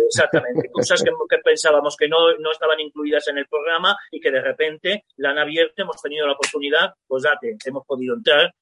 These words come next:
Speaker 1: y hemos sido de los primeritos en verlo. Eso nos ha pasado muchas veces, sí.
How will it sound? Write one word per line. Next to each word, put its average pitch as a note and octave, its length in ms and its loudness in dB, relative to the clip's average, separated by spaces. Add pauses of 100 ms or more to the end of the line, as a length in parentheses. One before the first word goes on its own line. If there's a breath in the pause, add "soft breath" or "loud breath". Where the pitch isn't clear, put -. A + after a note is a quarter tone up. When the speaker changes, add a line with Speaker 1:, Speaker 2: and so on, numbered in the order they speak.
Speaker 1:
y B2 60 -4
hemos B2+ 160 -4
sido C#3+ 220 2
de C#3 80 -2
los A#2+ 160 0
primeritos B2 560 -2
en A2+ 100 -4
verlo. A#2 260 2
Eso D3+ 140 0
nos D3 140 -8
ha C#3 60 -2
pasado C#3+ 280 0
muchas B2 260 0
veces, - 160 -8 (120)
sí. - 140 -20